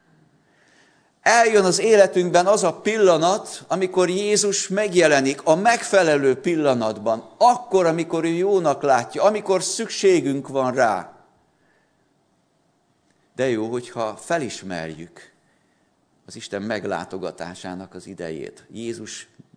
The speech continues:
megkeresését, a megjelenését, a megszólítását.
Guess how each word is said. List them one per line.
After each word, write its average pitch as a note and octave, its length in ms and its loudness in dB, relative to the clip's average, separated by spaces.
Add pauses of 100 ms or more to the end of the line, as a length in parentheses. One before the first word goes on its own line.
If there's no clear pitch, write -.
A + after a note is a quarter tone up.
(140)
megkeresését, F#2 1300 -8
a F#2 60 -14
megjelenését, G#2 1160 -8 (340)
a - 80 -18
megszólítását. G2 1500 -8